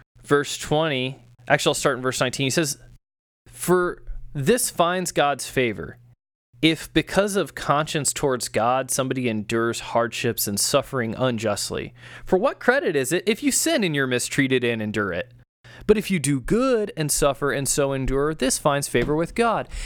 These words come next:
And so many Christians are doing harm and doing sin and are suffering for it and are saying, "Oh, I'm persecuted," that who is gonna believe that they are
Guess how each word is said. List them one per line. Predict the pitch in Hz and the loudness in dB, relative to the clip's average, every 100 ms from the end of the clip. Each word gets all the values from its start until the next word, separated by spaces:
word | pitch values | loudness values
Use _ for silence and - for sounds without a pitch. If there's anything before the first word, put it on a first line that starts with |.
| - | -2
And | 165 | 0
so | - - 254 | 2 0 0
many | 285 | -2
Christians | 233 - - 214 - 165 147 143 - - - - | -4 -2 0 0 0 -2 0 -2 -6 -12 -10 0
are | 151 | 0
doing | 123 156 220 190 | 2 0 0 0
harm | 151 - 214 202 127 120 | 0 2 2 2 -2 -2
and | - 143 127 | -2 -2 0
doing | 160 214 180 139 | 0 2 0 0
sin | - - 220 226 127 120 - - - | 0 0 0 -2 -2 -4 -6 -6 0
and | 160 | 0
are | 139 | 0
suffering | - - - 226 - 175 139 | -2 0 2 0 0 -2 -2
for | 127 - 120 117 | -2 2 2 4
it | 135 | 0
and | 151 | 0
are | 143 | -2
saying, | 135 170 165 185 | 0 0 0 0
"Oh, | 233 247 220 | 2 2 0
I'm | 190 | -2
persecuted," | 170 254 254 - - 156 131 110 107 - - - - - - - - - _ - | 0 -2 0 -2 -2 0 0 0 -2 -6 -18 -18 -18 -18 -20 -20 -20 -20 _ 0
that | 185 185 - - | 2 2 -2 -6
who | - 208 262 | 0 2 2
is | 254 | 0
gonna | 190 226 190 | 0 0 0
believe | 165 156 214 175 110 110 - - - _ _ _ - | 0 0 -2 -2 -2 -6 -10 -20 -20 _ _ _ -10
that | 139 135 160 147 143 - - _ _ _ - | -4 2 2 2 -4 -8 -20 _ _ _ -6
they | 131 165 170 | 0 2 2
are | 151 143 143 | 0 0 -2